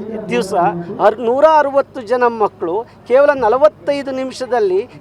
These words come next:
ನೂರೈವತ್ತು ಟೆಲಿಸ್ಕೋಪ್‌ಗಳನ್ನು ತಯಾರು ಮಾಡಿ ಸಿಂಬಾಲಿಕ್ ಆಗಿ ಅವರು ಎಲ್ಲ ಸಂಶೋಧನೆ ಮಾಡಿ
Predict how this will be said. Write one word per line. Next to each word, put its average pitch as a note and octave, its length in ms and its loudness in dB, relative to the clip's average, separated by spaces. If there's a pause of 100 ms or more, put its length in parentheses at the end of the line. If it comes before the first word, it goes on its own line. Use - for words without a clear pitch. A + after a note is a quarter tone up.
ನೂರೈವತ್ತು D4 640 2
ಟೆಲಿಸ್ಕೋಪ್‌ಗಳನ್ನು B3+ 1120 -4
ತಯಾರು C4 360 2
ಮಾಡಿ B3+ 320 -8
ಸಿಂಬಾಲಿಕ್ C4+ 500 -6
ಆಗಿ B3+ 220 -4
ಅವರು G#3+ 380 -2
ಎಲ್ಲ A3 300 -2
ಸಂಶೋಧನೆ B3 580 -6
ಮಾಡಿ B3 340 -4